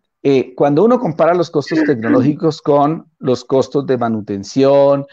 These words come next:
de atención médica, veterinaria, de entrenamiento, eh, lo compara con el periodo de vida, feo decirlo, útil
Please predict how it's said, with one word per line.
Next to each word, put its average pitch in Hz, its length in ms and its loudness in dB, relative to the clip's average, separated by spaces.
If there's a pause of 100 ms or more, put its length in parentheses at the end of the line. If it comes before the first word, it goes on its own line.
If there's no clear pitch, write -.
(220)
de 117 180 -2
atención 113 640 -2
médica, 131 720 0
veterinaria, 120 840 -2
de 120 60 -6
entrenamiento, 127 1080 -2 (320)
eh, 117 600 2 (140)
lo 143 300 2
compara 147 640 0
con 127 140 -6
el 113 120 -6
periodo 131 880 2 (580)
de 123 200 0
vida, 147 500 0 (540)
feo 131 340 0
decirlo, 147 540 0 (260)
útil 147 480 -4